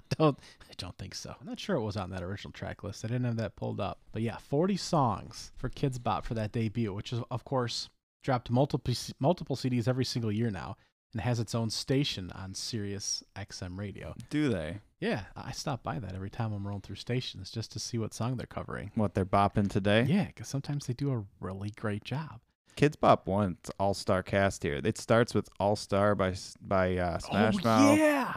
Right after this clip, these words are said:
Speaker 2: They got multiple Britney, Backstreet,
Speaker 1: <laughs>
Speaker 2: N sync,
Speaker 1: Yes.
Speaker 2: All the Small Things, Livin' La Vida Loca, Blue Dabba Dee, my favorite
Speaker 1: Oh,
Speaker 2: song of all
Speaker 1: yes.
Speaker 2: time.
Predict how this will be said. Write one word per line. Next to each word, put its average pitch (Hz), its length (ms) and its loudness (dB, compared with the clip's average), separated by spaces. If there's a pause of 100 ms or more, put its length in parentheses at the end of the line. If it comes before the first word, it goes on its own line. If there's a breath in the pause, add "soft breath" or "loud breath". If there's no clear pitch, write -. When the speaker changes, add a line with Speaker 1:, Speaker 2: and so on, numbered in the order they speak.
(180)
Speaker 2:
They 101 80 2
got 92 360 2 (280)
multiple 113 500 2
Britney, 104 960 0 (240)
Backstreet, 101 720 2
Speaker 1:
<laughs> - 20 -2
Speaker 2:
N 107 140 0
sync, 104 560 2 (320)
Speaker 1:
Yes. - 720 -8 (280)
Speaker 2:
All 113 160 6
the 110 120 4
Small 101 400 0
Things, 104 760 0
Livin' 104 320 2
La 101 60 4
Vida 95 320 2
Loca, 143 680 4 (280)
Blue 110 320 4
Dabba 107 380 6
Dee, 107 280 4
my 110 300 2
favorite 123 320 6
Speaker 1:
Oh, - 40 0
Speaker 2:
song 107 200 4
of 101 100 2
all 98 120 6
Speaker 1:
yes. 98 100 -2
Speaker 2:
time. 104 360 4